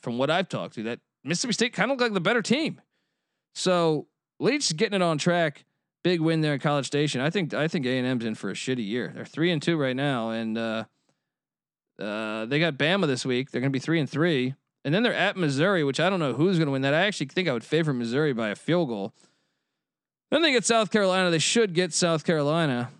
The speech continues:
So maybe four and four, and then Auburn. I, I think Auburn's better than them.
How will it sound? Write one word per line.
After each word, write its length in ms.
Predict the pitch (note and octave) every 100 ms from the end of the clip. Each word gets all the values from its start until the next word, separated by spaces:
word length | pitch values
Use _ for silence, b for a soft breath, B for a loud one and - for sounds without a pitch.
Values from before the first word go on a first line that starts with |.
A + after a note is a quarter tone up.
| _ - _ _
So 180 | - D#3
maybe 200 | D#3 D#3+
four 240 | C3+ F3 F3
and 100 | C3+
four, 220 | F#3 F#3+
and 100 | E3+
then 120 | F3+
Auburn. 380 | D3 D#3+ F3 D#3+
I, 280 | D3+ B2+ C3
I 40 |
think 220 | C3 D#3
Auburn's 320 | D3 D#3 E3 B2+
better 200 | C#3+ D3+
than 120 | D3+
them. 280 | D3+ F3+